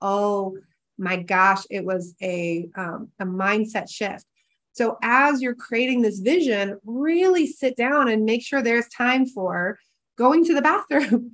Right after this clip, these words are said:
<laughs> drinking water. I mean, do you remember? I remember, like, I had scheduled every moment. Like, I'm drinking water while I'm going to the bathroom 'cause that's, like, my, I got, like, three minutes. Like, everyone's gotta go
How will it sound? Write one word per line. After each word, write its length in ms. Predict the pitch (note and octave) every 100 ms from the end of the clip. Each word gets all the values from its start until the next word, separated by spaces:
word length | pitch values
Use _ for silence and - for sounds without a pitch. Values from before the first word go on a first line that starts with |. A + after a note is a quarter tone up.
| _
<laughs> 100 | _
drinking 540 | C4 E4+ E4 F4 D#4+
water. 500 | B3+ A#3 G4+ A#3 F3 -
I 80 | A3+
mean, 340 | A#3+ A3+ - _ _ _ -
do 80 | D4+
you 100 | A4
remember? 240 | A#4+ A4+ C4+
I 200 | F#4 A#4
remember, 680 | C#4+ B3 D#4 G3+ F3+ E3+ E3+
like, 340 | G3+ F#3+ F#3 - _ _ _
I 140 | A#3 D#4+
had 280 | D#4+ G#3+ G3
scheduled 460 | - A3+ A3 A3 G#3+
every 260 | A3+ A#3 A3
moment. 600 | F#3+ A#3+ C4+ F#3 D#3+ -
Like, 200 | G3 G3
I'm 220 | A#3+ C4+
drinking 460 | B3 C4 A#3+ A#3 G#3
water 400 | A#3 B3 A#3 A3
while 240 | A3+ A#3
I'm 120 | A#3
going 280 | A3+ A#3 A#3
to 100 | A#3+
the 80 | A3
bathroom 540 | A3 A3+ D4+ A#3 F#4
'cause 100 | D#4+
that's, 300 | - B3 G#4
like, 200 | D4+ G4
my, 160 | B3 B3
I 140 | A#3 B3
got, 160 | B3
like, 200 | A3+ A#3
three 200 | C#4 C#4
minutes. 360 | B3+ B3 A#3+ A#3+
Like, 180 | A3 G3+
everyone's 440 | A3+ A#3+ C4 B3
gotta 220 | A#3 A3+
go 500 | G3 A#3 B3 A#3 A3+